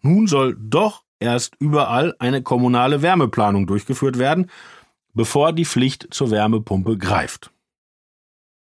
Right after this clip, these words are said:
Das hätte man nicht nur früher, sondern auch mit weniger Kollateralschäden haben können.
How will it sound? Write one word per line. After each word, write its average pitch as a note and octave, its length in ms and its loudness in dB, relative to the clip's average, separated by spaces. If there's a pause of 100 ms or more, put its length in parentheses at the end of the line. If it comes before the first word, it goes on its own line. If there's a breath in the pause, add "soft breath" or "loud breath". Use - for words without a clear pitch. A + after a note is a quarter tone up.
(440)
Das D3 200 0
hätte F#3 160 0
man D#3+ 160 2
nicht D#3+ 160 0
nur D3 120 0
früher, B2+ 680 0
sondern D3+ 340 0
auch D3+ 140 0
mit D3+ 280 0
weniger C#3 520 0
Kollateralschäden G#2+ 1120 0
haben D#2+ 300 -6
können. - 360 -10